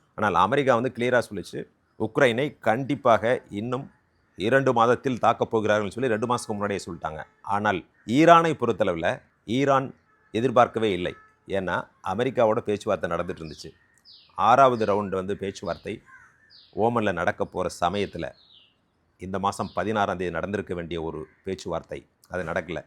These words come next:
ஏன்னா தேர்ட்டீன்த் ஃப்ரைடே, அந்த பதிமூணாம் தேதி வெள்ளிக்கிழமை அன்று இஸ்ரேல் திடீர் தாக்குதலை ஈரான் மீது மேற்கொள்கிறது. அவர்கள் அதை எதிர்பார்க்காதனால நிறைய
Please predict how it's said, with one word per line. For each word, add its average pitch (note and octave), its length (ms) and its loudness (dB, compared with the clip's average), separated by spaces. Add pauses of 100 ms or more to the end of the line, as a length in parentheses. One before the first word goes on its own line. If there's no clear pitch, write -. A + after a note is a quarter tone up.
(260)
ஏன்னா F#2+ 380 -4 (480)
தேர்ட்டீன்த் C#3+ 400 2 (120)
ஃப்ரைடே, G2+ 280 0
அந்த F2 300 -6
பதிமூணாம் A#2 420 0
தேதி G2+ 240 -2
வெள்ளிக்கிழமை G2+ 640 -2
அன்று F2 420 -6 (420)
இஸ்ரேல் A#2+ 520 -4 (220)
திடீர் D3+ 400 2
தாக்குதலை A2+ 600 0 (200)
ஈரான் G#2+ 300 0
மீது F#2+ 200 -6
மேற்கொள்கிறது. E2 640 -8 (160)
அவர்கள் F#2+ 360 -6
அதை E2+ 280 -8
எதிர்பார்க்காதனால E2+ 880 -4 (640)
நிறைய G2 520 -4